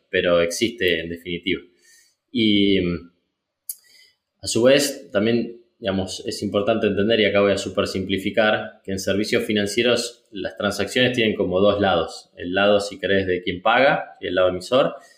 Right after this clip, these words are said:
y el lado de quien cobra, eh, el lado adquirente, como se llama. Entonces, en general, la infraestructura está como muy dividida, o de un lado o del otro. Y en general las empresas empiezan a operar y crecer y desarrollarse de un lado o del otro.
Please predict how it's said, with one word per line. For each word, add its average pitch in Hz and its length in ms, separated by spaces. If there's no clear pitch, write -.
y 87 60
el 90 60
lado 101 200
de 92 140
quien 92 180
cobra, 95 400
eh, 85 460
el 87 120
lado 98 200
adquirente, 95 580
como 85 160
se 80 140
llama. 78 260
Entonces, 120 300
en 110 140
general, 113 340
la 127 60
infraestructura 110 640
está 107 200
como 101 160
muy 110 200
dividida, 101 680
o 92 120
de 98 80
un 107 80
lado 143 320
o 98 140
del 95 120
otro. - 380
Y 87 80
en - 100
general 110 220
las 110 180
empresas 110 480
empiezan 98 440
a 90 40
operar 104 760
y 95 160
crecer 107 360
y 98 80
desarrollarse 92 640
de 95 60
un 101 100
lado 120 220
o - 20
del 98 140
otro. - 260